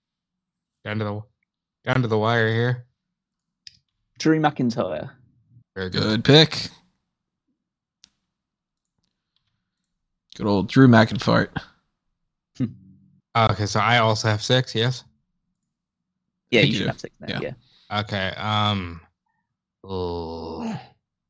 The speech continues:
Speaker 3: You got a member of the Undisputed Era in there. <laughs> You got
Speaker 1: Yeah,
Speaker 3: two
Speaker 1: I'm
Speaker 3: members
Speaker 1: aware.
Speaker 3: of them. <laughs>
Speaker 1: I'm aware,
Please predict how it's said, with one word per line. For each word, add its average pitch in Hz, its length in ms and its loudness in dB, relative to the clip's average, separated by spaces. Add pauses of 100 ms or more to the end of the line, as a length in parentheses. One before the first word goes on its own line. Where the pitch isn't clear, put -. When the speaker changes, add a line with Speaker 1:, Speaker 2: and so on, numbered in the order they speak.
(1080)
Speaker 3:
You 120 100 -2
got 117 180 4
a 113 40 6
member 120 240 8
of 113 80 6
the 107 80 6
Undisputed 113 520 6
Era 104 180 2
in 104 60 2
there. 131 180 8
<laughs> - 40 0 (840)
You 156 60 10
got - 60 8
Speaker 1:
Yeah, - 80 6
Speaker 3:
two 202 60 10
Speaker 1:
I'm 180 40 6 (140)
Speaker 3:
members 131 160 6
Speaker 1:
aware. 117 40 8
Speaker 3:
of 110 60 4
them. 110 300 4
<laughs> - 520 -4
Speaker 1:
I'm 131 120 2
aware, 139 680 4